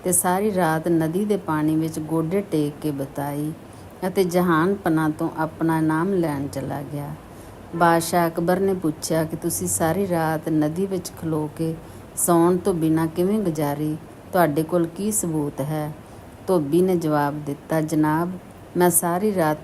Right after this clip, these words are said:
ਮਹਿਲ ਦੇ ਕਮਰੇ ਵਿੱਚ ਜਗਦੇ ਦੀਵਿਆਂ ਨੂੰ ਵੇਖਦਾ ਰਿਹਾ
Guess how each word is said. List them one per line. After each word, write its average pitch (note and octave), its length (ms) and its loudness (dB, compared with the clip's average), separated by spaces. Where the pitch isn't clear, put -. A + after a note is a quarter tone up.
ਮਹਿਲ F3 360 2
ਦੇ F#3 220 -2
ਕਮਰੇ D3+ 340 0
ਵਿੱਚ D#3 300 -4
ਜਗਦੇ D#3+ 460 0
ਦੀਵਿਆਂ D3+ 460 2
ਨੂੰ D3+ 180 2
ਵੇਖਦਾ D3 540 -2
ਰਿਹਾ D3+ 360 -2